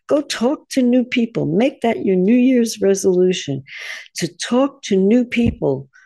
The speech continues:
Go to the, uh, go to a different community outside your neighborhood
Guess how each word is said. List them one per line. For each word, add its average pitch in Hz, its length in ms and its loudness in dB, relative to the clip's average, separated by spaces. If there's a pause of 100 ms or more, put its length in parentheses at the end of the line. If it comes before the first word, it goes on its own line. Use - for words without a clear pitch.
(460)
Go 285 280 0
to 302 180 0
the, 196 340 4 (360)
uh, 160 280 0 (380)
go 311 140 4
to 440 200 6
a 302 80 2
different 160 400 -2
community 143 760 0
outside 143 720 -2
your 151 100 0
neighborhood 139 760 0